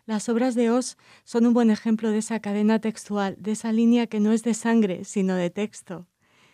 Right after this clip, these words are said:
de esa línea que desde épocas ancestrales se transmite hasta sus textos escritos en hebreo". Sí, el artículo de verdad se lo recomendamos porque recorres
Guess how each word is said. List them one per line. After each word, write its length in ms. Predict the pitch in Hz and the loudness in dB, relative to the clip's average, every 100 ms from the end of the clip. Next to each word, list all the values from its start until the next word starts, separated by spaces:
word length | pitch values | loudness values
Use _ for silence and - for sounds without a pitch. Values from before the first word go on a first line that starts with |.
| _ _ - | _ _ -6
de 120 | 220 | -2
esa 180 | 226 226 | 2 4
línea 260 | 233 233 | 4 4
que 100 | 226 | 2
desde 280 | 202 196 208 | -2 -2 -4
épocas 460 | 214 233 226 226 - | -4 -4 -4 -6 -6
ancestrales 680 | 254 220 226 - 240 226 220 | -8 -6 -8 -6 -2 0 -2
se 340 | - - - 208 | -4 -10 -4 -4
transmite 680 | 196 196 208 226 226 214 - | -4 -2 2 2 0 -4 -6
hasta 240 | 196 - 196 | -12 -10 -8
sus 220 | 214 - | -10 -8
textos 480 | 214 - - 220 - | -10 -8 -8 -10 -10
escritos 540 | 214 - 196 196 196 | -14 -10 -10 -10 -10
en 100 | 185 175 | -8 -8
hebreo". 380 | 170 175 175 - _ _ _ _ _ | -8 -10 -14 -18 _ _ _ _ _
Sí, 320 | - 214 226 226 | -20 -20 -20 -10
el 160 | 208 | -6
artículo 440 | 208 208 214 233 240 | -6 -6 -4 0 0
de 100 | 202 | 0
verdad 360 | 190 196 214 - _ _ _ | -2 -2 -4 -8 _ _ _
se 180 | - 233 | -8 0
lo 140 | 220 | 0
recomendamos 640 | 202 190 190 185 190 220 214 | 0 -4 -4 -2 -2 -2 -4
porque 300 | 220 208 202 | -8 -8 -8
recorres 600 | 202 196 208 226 220 | -6 -4 -2 0 -2